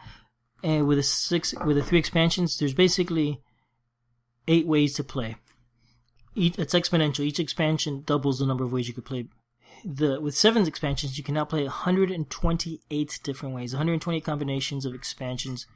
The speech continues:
or no expansions at all. So this is gonna, this game is gonna last you a long time. It's gonna have a ton of replayability because of that.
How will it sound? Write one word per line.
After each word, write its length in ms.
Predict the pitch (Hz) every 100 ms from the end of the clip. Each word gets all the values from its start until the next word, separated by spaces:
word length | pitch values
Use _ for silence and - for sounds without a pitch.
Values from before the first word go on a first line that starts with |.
| _
or 220 | 359 143 143
no 100 | 135
expansions 460 | - 131 127 131
at 100 | 131
all. 240 | 117 117 - _ _ _ _
So 400 | - - 151 139
this 260 | 139 165 180
is 200 | 170 160
gonna, 380 | 156 143 135 - -
this 140 | 160
game 140 | - 175
is 80 | 139
gonna 160 | 131
last 280 | 135 143 -
you 60 | 123
a 20 |
long 300 | 135 143 135
time. 160 | 139
It's 80 | 131
gonna 140 | 139 135
have 100 | 110
a 40 |
ton 360 | - - 180 160
of 100 | 131
replayability 680 | 131 135 127 123 123 120
because 280 | 117 123 113
of 80 | 110
that. 220 | 110